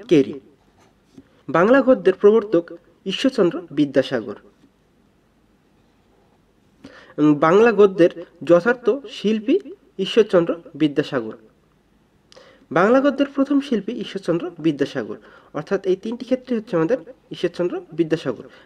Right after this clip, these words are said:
বাংলা গদ্যের প্রবর্তক, বাংলা গদ্যের যথার্থ শিল্পী, বাংলা গদ্যের প্রথম শিল্পী হচ্ছে আমাদের ঈশ্বরচন্দ্র বিদ্যাসাগর। এবং বাংলা চলিত রীতির প্রবর্তক হচ্ছে প্রমোদ চৌধুরী। সাধুরীতি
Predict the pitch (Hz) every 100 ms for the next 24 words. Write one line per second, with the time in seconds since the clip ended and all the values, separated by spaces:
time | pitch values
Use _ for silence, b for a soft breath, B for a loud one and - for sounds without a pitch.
0 | b 143 151 165 165 160 175 165 165 160
1 | 226 247 156 147 151 180 220 214 180 170
2 | 165 196 190 196 - 160 165 254 311 -
3 | 185 190 170 165 180 - 254 240 - 139
4 | - 117 - - _ - 190 - 185 -
5 | 185 185 214 180 151 135 - 113 104 B
6 | B B B 143 143 131 135 143 190 233
7 | 247 214 240 254 269 277 254 196 202 156
8 | 156 330 - b _ - 180 165 175 143
9 | 120 120 - - _ _ _ _ _ _
10 | _ - 214 226 233 202 120